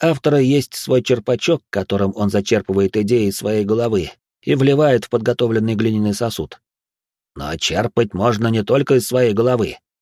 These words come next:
Возьмем, например, Фойера. Засунь его себе в жопу. Это паразит, обосрыш, гандошкин. Не стоит и яйца выеденного. Зависть или опять ревность?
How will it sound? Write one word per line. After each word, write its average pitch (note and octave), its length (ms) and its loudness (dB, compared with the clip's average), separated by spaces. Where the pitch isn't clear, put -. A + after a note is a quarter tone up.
Возьмем, G#2+ 420 -2
например, A#2+ 580 0
Фойера. F#2+ 600 0
Засунь D#3+ 440 0
его C#3+ 180 2
себе C#3 220 0
в - 40 -2
жопу. C#3 360 0
Это C3+ 180 -4
паразит, C#3+ 540 0
обосрыш, G#2 640 -2
гандошкин. B2+ 720 0
Не A2 120 2
стоит D3+ 360 0
и C3 80 0
яйца C3+ 360 0
выеденного. F2 640 -2
Зависть A2+ 800 -2
или - 160 0
опять E3+ 380 2
ревность? - 520 -2